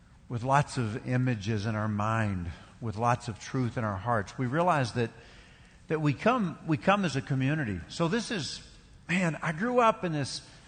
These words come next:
incredible family, and there were six of us at the dinner table, and you didn't get to miss dinner. You had to have good reasons to miss dinner, because dinner was where we celebrated our family time together, and you just, you just had to be at dinner.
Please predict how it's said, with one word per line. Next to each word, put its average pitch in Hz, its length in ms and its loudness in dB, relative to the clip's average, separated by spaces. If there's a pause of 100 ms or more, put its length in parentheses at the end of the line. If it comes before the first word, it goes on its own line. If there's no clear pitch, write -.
(280)
incredible 202 500 6
family, 185 420 4
and 139 120 2
there 143 100 4
were 135 80 2
six - 360 2
of 170 120 4
us 147 240 6
at - 80 -8
the 147 80 0
dinner 160 300 4
table, 139 400 2
and 127 120 2
you 156 80 6
didn't 254 200 6
get 208 160 4
to 160 60 2
miss 156 260 2
dinner. 139 340 4
You 123 120 4
had 180 120 6
to 196 60 4
have 127 180 4
good 143 160 0
reasons 123 460 -2
to 131 60 -6
miss 131 200 -2
dinner, 135 260 -2
because 127 420 4 (540)
dinner 226 240 10
was 175 260 4
where 160 120 6
we 156 140 4
celebrated 165 760 6
our 135 240 4
family 160 460 4
time 147 340 2
together, 127 480 2
and 117 180 -2
you 131 120 0
just, 175 240 0 (560)
you 151 80 4
just 139 180 0
had 165 240 4
to 160 80 2
be 135 220 2
at 107 160 -6
dinner. 113 340 -4